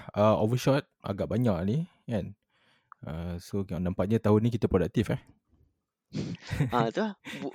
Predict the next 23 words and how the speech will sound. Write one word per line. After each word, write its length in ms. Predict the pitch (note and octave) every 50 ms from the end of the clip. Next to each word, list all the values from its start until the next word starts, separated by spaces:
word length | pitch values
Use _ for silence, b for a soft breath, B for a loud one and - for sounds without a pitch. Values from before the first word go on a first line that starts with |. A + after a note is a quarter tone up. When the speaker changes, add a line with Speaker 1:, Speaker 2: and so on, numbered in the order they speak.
| -
Speaker 1:
<laughs> 80 | - C3
Speaker 2:
baru 320 | D3 D#3 F3 F3+ F3 F3
tak 160 | F#3 - C3
habis 160 | D3 E3 F3 E3+
bulan 160 | E3+ F3+ F3+
satu 320 | F#3+ F3+ F3 - G#3 G#3
ni 80 | G#3+ A3+
dah 240 | F#3+ D#3+ E3 D#3 D#3+
tiga, 400 | - - E3 D#3+ F3 F3+ E3+ E3
tiga 240 | - - E3 F3
podcast 320 | F3 F3 F#3+ G3 G3+ G#3 G#3+
hari. 160 | A3+ A#3 A3
Speaker 1:
Eh, 300 | - - - F#2 E2+ D#2+ - G2+
tak 160 | - F#2 F2+
apa, 80 | - D#2 D#2+
tak 120 | - - - -
apa. 160 | - E2 D#2+
Keep, 180 | - G#2+ G#2+ F2 D#2+
we 160 | F2 F#2 G2+
keep 240 | - - B2 F#2+ F2
the 80 | F#2+
momentum 480 | F2+ G2 F#2+ F#2+ F#2+ G2 - F2+ D#2 -
lah. 120 | D#2+ -